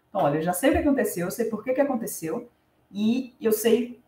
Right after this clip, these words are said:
ali um, uma previsão de quanto que a gente pode faturar na próxima Black Friday.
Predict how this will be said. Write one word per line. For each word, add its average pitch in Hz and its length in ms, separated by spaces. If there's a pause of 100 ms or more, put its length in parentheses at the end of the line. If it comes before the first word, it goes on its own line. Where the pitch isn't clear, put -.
ali 202 640
um, 185 440
uma 196 160
previsão 262 520
de 226 100
quanto 302 300
que 311 60
a 285 40
gente 285 180
pode 233 240
faturar 220 380
na 214 100
próxima 190 340
Black - 220
Friday. 147 420